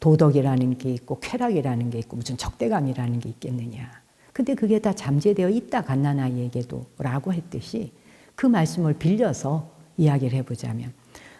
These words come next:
갓난아이가 감각을 제어한다거나 식사를 절제한다거나 항상 깨어있다거나 하는 것은 모르죠.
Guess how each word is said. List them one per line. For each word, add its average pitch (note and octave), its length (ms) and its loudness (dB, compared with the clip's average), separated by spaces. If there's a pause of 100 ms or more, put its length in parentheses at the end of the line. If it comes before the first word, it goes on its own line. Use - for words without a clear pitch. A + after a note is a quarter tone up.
갓난아이가 F3 800 4
감각을 A#3+ 680 4
제어한다거나 C3+ 1000 0 (360)
식사를 B3+ 540 2
절제한다거나 C#3+ 1000 0 (260)
항상 C#4 520 4
깨어있다거나 G3 720 4
하는 C3 300 0
것은 A#2 380 -4
모르죠. C#3 420 0